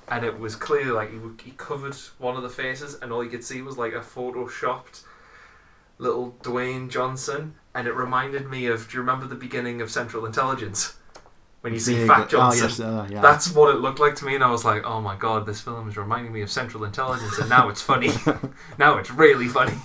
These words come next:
Speaker 2: So, um, the film starts with, like, uh, well, it's got, like, an action scene with, uh, Vanessa Kirby as Shaw's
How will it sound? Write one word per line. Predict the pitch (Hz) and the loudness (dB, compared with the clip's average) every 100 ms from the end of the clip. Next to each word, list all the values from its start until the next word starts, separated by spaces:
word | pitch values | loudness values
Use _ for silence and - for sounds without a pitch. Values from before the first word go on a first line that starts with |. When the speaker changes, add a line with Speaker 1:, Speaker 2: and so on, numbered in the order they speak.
| - - | -16 -10
Speaker 2:
So, | - 135 131 | 0 2 4
um, | 131 123 120 113 - | 2 2 -2 -8 -10
the | - | 0
film | 202 127 | 0 2
starts | 170 135 - | 2 0 0
with, | 120 | -4
like, | 120 113 | -4 -2
uh, | 113 110 107 - - - _ _ _ _ - | -2 -2 -2 -8 -20 -20 _ _ _ _ -6
well, | 113 | -2
it's | 101 - | -2 -2
got, | 123 | -4
like, | 107 | -2
an | 113 | -4
action | 113 - 104 | -4 -6 -6
scene | 107 101 | -6 -6
with, | 98 - | -8 -8
uh, | 104 101 101 101 92 - _ - | -6 -4 -4 -6 -10 -14 _ -6
Vanessa | 117 107 - | -6 -6 -6
Kirby | - 113 95 92 | -2 0 0 -2
as | 90 - | -6 -8
Shaw's | - 120 117 117 113 | -4 0 4 4 2